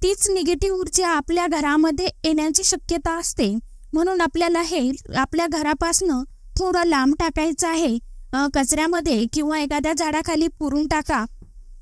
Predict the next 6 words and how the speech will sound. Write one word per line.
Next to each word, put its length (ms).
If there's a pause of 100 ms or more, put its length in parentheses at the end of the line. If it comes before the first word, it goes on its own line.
(400)
अशा 220
पद्धतीने 720 (360)
तुम्हाला 360
हे 220
दोन 320 (100)
उपाय 240